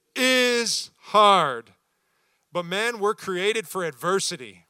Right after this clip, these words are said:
We're created for strength and weight on our backs and shoulders.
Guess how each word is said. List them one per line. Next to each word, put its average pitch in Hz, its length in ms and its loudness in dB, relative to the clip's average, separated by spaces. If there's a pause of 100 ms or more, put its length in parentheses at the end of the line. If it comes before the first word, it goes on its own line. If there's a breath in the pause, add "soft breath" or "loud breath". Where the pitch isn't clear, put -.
We're 165 120 -14
created 190 580 -4
for 175 180 -10
strength 202 640 -8
and 151 240 -14
weight 180 440 -6 (580)
on 156 160 -12
our 165 160 -4
backs 160 440 -6
and 151 100 -14
shoulders. 139 800 -10